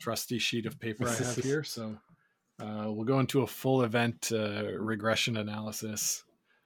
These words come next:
Speaker 1: uh,
Speaker 2: <laughs>
Speaker 1: maybe next week.
Speaker 2: That's always fun to do. I like analyzing the T V stuff. So, yeah, Pool
Speaker 1: Mm-hmm.
Speaker 2: B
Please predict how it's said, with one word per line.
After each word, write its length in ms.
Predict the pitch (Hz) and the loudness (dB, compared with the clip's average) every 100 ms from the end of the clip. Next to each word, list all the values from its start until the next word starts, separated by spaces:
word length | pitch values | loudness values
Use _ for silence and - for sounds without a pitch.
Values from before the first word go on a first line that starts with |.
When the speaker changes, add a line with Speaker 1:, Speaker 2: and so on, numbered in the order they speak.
| - - | -14 -6
Speaker 1:
uh, 220 | 127 107 | -2 0
Speaker 2:
<laughs> 20 | 107 | 2
Speaker 1:
maybe 240 | 110 110 | 4 4
next 320 | 104 104 - | 0 -2 -4
week. 300 | 107 104 - - - _ - | -2 -4 -6 -16 -20 _ 0
Speaker 2:
That's 160 | 143 | 6
always 200 | 147 127 | 8 8
fun 140 | 123 113 | 6 2
to 100 | 101 | 2
do. 60 | |
I 60 | 92 | 2
like 220 | 104 101 113 | 2 -2 -4
analyzing 560 | 104 98 95 95 95 | -6 -4 -6 -6 -8
the 60 | 90 | -10
T 200 | - 101 | -4 -4
V 160 | 90 87 | -2 -8
stuff. 380 | - 95 82 - | -4 -4 -4 -8
So, 400 | - 110 110 110 | 2 4 6 6
yeah, 160 | 110 | 4
Pool 300 | 90 - 165 | 2 4 6
Speaker 1:
Mm-hmm. 60 | 156 | 8
Speaker 2:
B 320 | 147 147 143 | 10 10 8